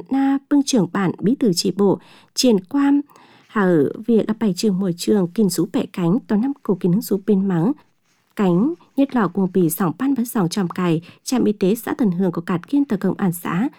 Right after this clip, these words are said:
tỏi năm chất sạt, hở, xí côn, cỏ trọ, lò xẻ to cằn, đem khảo danh sách đem trừ, lò việc bảy trừ, bạc khanh hợp côn biển bà giúp bản cuống hà chết côn bệnh. Quản lý làm lễ bạc khanh, hà hỏi nừng, hà xếp hà côn thảo côn ké, để biết xếp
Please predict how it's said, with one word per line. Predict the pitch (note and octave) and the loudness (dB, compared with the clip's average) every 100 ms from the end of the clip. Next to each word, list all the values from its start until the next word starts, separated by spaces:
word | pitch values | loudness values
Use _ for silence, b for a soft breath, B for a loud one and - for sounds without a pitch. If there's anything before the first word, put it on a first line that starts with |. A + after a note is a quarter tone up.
| b b | b b
tỏi | - A3 | -2 -2
năm | B3 C#4 | 0 -2
chất | D4+ | -4
sạt, | - - G#3 E3+ B B | -4 -2 -2 -2 B B
hở, | A3 G3+ D3+ | -2 0 0
xí | - - F3 E3+ | -2 0 0 0
côn, | - C4+ C#4 | 0 0 0
cỏ | A3 F3 | -2 -4
trọ, | - G#3 F3 G3 B B | -4 -2 -2 -4 B B
lò | - G#3+ F3+ | -2 0 0
xẻ | - G#3+ | 0 -2
to | E3+ C4+ C#4+ | -2 -2 -4
cằn, | A3 G3 E3 b b b | -2 0 0 b b b
đem | - G#3 | 0 0
khảo | F#3+ G#3 E3+ | 0 -2 0
danh | G#3 E3+ | 0 -2
sách | - D#4 - | -2 -6 -2
đem | G#3+ E3+ | -2 -2
trừ, | - G#3+ G3 E3 - | 0 2 4 2 0
lò | A#3 | -2
việc | G#3 F#3+ | 0 -2
bảy | A3 F#3 | 0 -2
trừ, | E3+ A3 F#3 D3+ | -2 0 0 0
bạc | - F3+ | -6 -8
khanh | - C4 C4+ | -6 -2 -2
hợp | B3 F3 - | -2 -6 -2
côn | C4+ C4+ | -2 0
biển | G3+ E3+ | 0 0
bà | G3 E3+ | -2 -2
giúp | - | -2
bản | A#3 F#3 | -2 -4
cuống | E3+ F3+ G3+ | 0 0 0
hà | - F#3 | -2 -4
chết | - C4+ | -4 -2
côn | C#4 C4 | -2 0
bệnh. | G#3+ D#3 B B B B | 2 2 B B B B
Quản | - A3 | -2 0
lý | F3 F3+ | 2 2
làm | A#3+ C4 - | 2 0 0
lễ | C#4+ | -2
bạc | C#4 F3 | -2 -4
khanh, | - C4 C#4 C4+ b b | -4 0 0 -2 b b
hà | - G#3+ | -4 -2
hỏi | F3 G#3+ | 0 0
nừng, | F#3 G3+ E3+ | 2 2 0
hà | G3+ | -2
xếp | F3+ C#4+ | -2 -2
hà | B3 | -4
côn | E3+ C#4 | -2 -2
thảo | B3 F3 | -2 -2
côn | B3+ | -2
ké, | C4 G3+ E3+ - | -2 -2 -2 0
để | F3+ | -2
biết | A3 | -4
xếp | - | -4